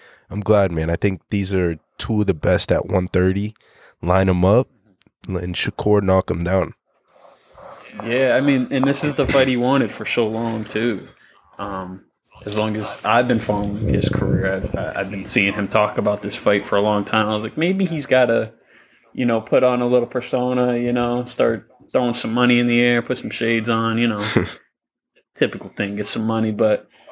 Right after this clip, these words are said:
Speaker 2: uh, or attention. But, yeah, I mean, I, I'm, I'm just, I'm glad this one happened. The all Mexican would have been, would have been cool too, but I don't think it's,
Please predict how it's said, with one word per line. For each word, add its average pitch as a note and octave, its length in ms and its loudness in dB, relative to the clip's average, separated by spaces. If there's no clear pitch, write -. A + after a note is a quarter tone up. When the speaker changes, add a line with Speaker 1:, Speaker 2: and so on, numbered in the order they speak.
Speaker 2:
uh, B2+ 100 4
or B2 240 4
attention. A#2+ 600 0
But, B2 380 0
yeah, D3 360 4
I C#3 60 0
mean, B2+ 400 0
I, A#2 240 -10
I'm, A#2+ 200 -10
I'm A#2 100 -12
just, A#2 220 -10
I'm C3 160 -2
glad C3+ 280 4
this B2 160 0
one G#2+ 180 -6
happened. F#2+ 460 -12
The C3 120 2
all E3 160 6
Mexican E3+ 480 0
would D#3+ 120 -2
have D3+ 80 -2
been, C3+ 200 -6
would C3+ 120 -4
have C3+ 80 -2
been B2+ 120 -4
cool B2 260 -6
too, A#2+ 280 -8
but A2+ 160 -10
I A#2+ 60 -6
don't B2 140 -12
think A#2+ 180 -8
it's, - 360 -14